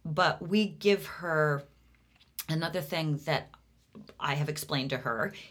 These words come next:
i-, big feelings into little ideas, is sometimes feelings are so big we can't talk about them. It, it makes them feel scary to even look at them. So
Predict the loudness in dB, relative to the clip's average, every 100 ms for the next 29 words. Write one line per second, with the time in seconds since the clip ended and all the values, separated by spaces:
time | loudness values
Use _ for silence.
0 | _ -10 -8 -6 -4 -4 -8 -14 -8 -4
1 | -2 0 0 -2 -4 -4 -2 0 2 2
2 | 0 -8 _ -2 -2 -4 -6 -4 -4 -4
3 | -4 -4 -2 2 2 2 0 0 -2 -2
4 | -6 -10 -14 -20 -20 _ _ -20 -20 _
5 | 2 6 6 4 -2 -4 -6 -8 -10 -14
6 | _ _ _ _ 0 2 2 0 0 0
7 | 4 6 4 2 -6 -6 -6 -6 -8 -8
8 | -6 -8 -8 -12 -12 -14 -14 -18 _ _
9 | _ -4 -2 -4 -4 -2 -2 -2 -6 -6
10 | -6 -2 -2 0 -2 4 6 6 4 0
11 | -6 -4 0 2 0 -2 -6 -10 -16 _
12 | -20 -20 -20 _ -12 2 4 4 4 0